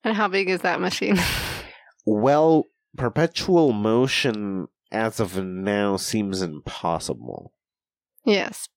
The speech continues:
Speaker 1: but if you made something humongous <laughs>
Speaker 2: No, I don't think that would change it because it would still be subject to the laws of physics and
Speaker 1: Mm.
Speaker 2: everything follows a logic of entropy, which means it
Speaker 1: It'll
Speaker 2: will lose
Speaker 1: stop
Speaker 2: energy.
Speaker 1: eventually.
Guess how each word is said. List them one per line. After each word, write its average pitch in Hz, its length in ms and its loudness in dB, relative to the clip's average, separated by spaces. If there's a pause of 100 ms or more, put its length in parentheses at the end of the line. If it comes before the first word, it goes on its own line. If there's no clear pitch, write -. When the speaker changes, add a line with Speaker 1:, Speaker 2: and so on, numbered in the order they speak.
(200)
Speaker 1:
but 202 280 0
if 190 240 -2
you 190 140 0
made 196 260 2
something 190 420 -2
humongous 214 1300 0
<laughs> - 40 -14
Speaker 2:
No, 123 320 2
I 113 100 4
don't 131 160 2
think 151 140 0
that 139 100 4
would 113 180 2
change 113 540 0
it 87 100 0
because 95 260 -2
it 101 40 0
would 92 180 0
still 120 380 2
be 101 160 0
subject 98 560 -2
to 110 80 0
the 90 140 0
laws 85 400 0
of 78 100 -6
physics - 800 -4
and 185 140 -2
Speaker 1:
Mm. 185 140 2
Speaker 2:
everything 95 380 -4
follows 85 420 0
a 85 40 0
logic 78 340 -4
of 71 100 -10
entropy, 117 580 -4
which 101 300 -2
means 185 560 -8
it 190 40 0
Speaker 1:
It'll 254 100 0
Speaker 2:
will 202 60 0
lose 175 100 -2
Speaker 1:
stop 196 200 2
Speaker 2:
energy. - 120 -8
Speaker 1:
eventually. 202 480 -2